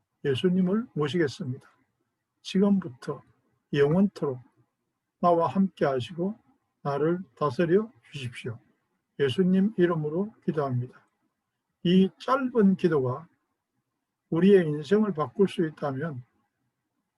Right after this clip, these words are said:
하루에 열두 번이라도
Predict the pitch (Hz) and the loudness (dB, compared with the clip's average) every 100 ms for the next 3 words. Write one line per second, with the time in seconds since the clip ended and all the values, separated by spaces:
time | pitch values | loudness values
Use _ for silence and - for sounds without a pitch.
0 | _ - 165 185 180 160 196 _ _ _ | _ -4 4 6 6 2 -4 _ _ _
1 | _ _ _ _ 175 165 208 180 165 147 | _ _ _ _ -4 0 2 2 0 -2
2 | 139 147 | -4 -4